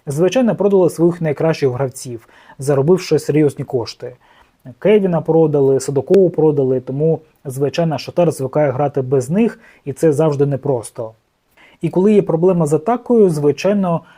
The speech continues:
будуть з'являтися проблеми з захистом. Бо я, якщо чесно, дуже обожнюю фразу, е, "найкращий захист — це напад". І зараз напада у Шахтаря майже немає, моментів створюють замало, а тому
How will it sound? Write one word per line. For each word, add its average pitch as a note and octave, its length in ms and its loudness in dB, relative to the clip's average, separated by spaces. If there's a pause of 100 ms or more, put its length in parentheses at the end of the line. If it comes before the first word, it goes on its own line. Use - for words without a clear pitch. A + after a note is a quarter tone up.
(140)
будуть E3+ 260 0
з'являтися D3+ 500 0
проблеми D3+ 400 0
з C#3 40 0
захистом. C3 680 -6 (340)
Бо D3 680 2 (120)
я, E3 160 2
якщо F#3 240 0
чесно, F3 300 -4
дуже D#3+ 320 2
обожнюю D3 540 0
фразу, C3+ 600 0 (400)
е, B2+ 300 -6 (180)
"найкращий E3 640 0
захист — C#3 480 -2
це D3 80 -4
напад". F#3+ 380 -2 (500)
І E3+ 80 2
зараз D3+ 540 0
напада C3+ 500 -2
у D#3+ 180 -4
Шахтаря D#3 400 0
майже C#3+ 380 0
немає, G3+ 560 2 (220)
моментів E3+ 720 -2
створюють C#3+ 580 2
замало, F#3+ 600 2 (160)
а C#3 100 -6
тому F#3 720 4